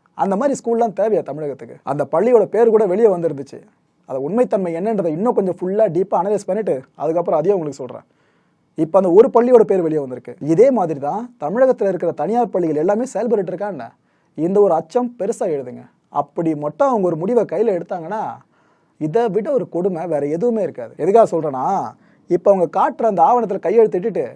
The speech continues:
பேரண்ட்ஸ் வீட்டுல நிம்மதியா இருப்பாங்கன்னு நினைக்கிறீங்களா? காலையில குழந்தைய ஸ்கூலுக்கு அனுப்பிச்சிட்டாங்க, ஸ்கூல்ல இருந்து குழந்தை திரும்ப வர வரைக்கும் அப்படியே பதப்பதப்புல உட்காந்துருப்பாங்க. பத்திரமா வருவாளா, வருவானா, வருவாளா, வருவானான்னு அப்படியே ஏக்கத்துல உட்காந்துருப்பாங்க. இவ்வளோ பெரிய ஒரு தண்டனை பேரண்ட்ஸ்க்கு தேவையா?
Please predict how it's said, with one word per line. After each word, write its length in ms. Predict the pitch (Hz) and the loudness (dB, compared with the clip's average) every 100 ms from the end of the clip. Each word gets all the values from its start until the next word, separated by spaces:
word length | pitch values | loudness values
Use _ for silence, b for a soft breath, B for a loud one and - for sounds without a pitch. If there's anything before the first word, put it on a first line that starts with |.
| _ | _
பேரண்ட்ஸ் 380 | 190 277 254 175 | -4 -2 -2 0
வீட்டுல 260 | 214 220 170 | -2 0 -4
நிம்மதியா 280 | 214 233 202 | 2 2 2
இருப்பாங்கன்னு 280 | 185 170 | -2 -4
நினைக்கிறீங்களா? 380 | 156 139 120 113 - _ b b b - | -8 -8 -10 -16 -18 _ b b b -4
காலையில 380 | 156 156 214 226 | 0 4 4 4
குழந்தைய 280 | 190 220 | 2 2
ஸ்கூலுக்கு 340 | 190 202 208 165 | 2 4 4 2
அனுப்பிச்சிட்டாங்க, 560 | 156 151 131 135 214 240 b b | -4 -10 -10 -10 -12 -16 b b
ஸ்கூல்ல 420 | - - 269 240 | -16 -2 2 2
இருந்து 180 | 233 240 | 2 2
குழந்தை 300 | 202 240 226 | 2 2 2
திரும்ப 280 | 220 247 220 | 2 2 2
வர 140 | 180 | 2
வரைக்கும் 520 | 170 151 147 196 240 B B B | 0 -2 -4 -4 -6 B B B
அப்படியே 480 | 151 160 - 196 240 | -2 -2 -2 2 2
பதப்பதப்புல 680 | - 208 240 214 180 214 | 2 -2 0 -2 0 -2
உட்காந்துருப்பாங்க. 560 | 180 170 143 139 131 127 _ b b b b | -2 -6 -8 -12 -14 -16 _ b b b b
பத்திரமா 360 | 151 147 180 160 | -4 -2 -2 0
வருவாளா, 460 | 156 175 165 156 151 | 0 2 2 2 0
வருவானா, 420 | 175 180 170 151 | 2 0 2 0
வருவாளா, 480 | 160 185 180 160 160 | 0 0 2 2 2
வருவானான்னு 320 | 180 185 196 | 2 2 2
அப்படியே 460 | 170 151 202 185 196 | 0 0 0 2 0
ஏக்கத்துல 300 | 208 202 165 | -2 -2 -2
உட்காந்துருப்பாங்க. 420 | 147 131 127 120 - _ _ _ _ - | -4 -10 -14 -16 -18 _ _ _ _ -14
இவ்வளோ 260 | 143 214 240 | -6 4 4
பெரிய 220 | 175 160 | 4 -2
ஒரு 120 | 143 | -2
தண்டனை 300 | 143 190 185 139 | -4 -4 -4 -2
பேரண்ட்ஸ்க்கு 340 | 190 208 - | -2 -2 -6
தேவையா? 280 | 139 139 117 | -8 -8 -10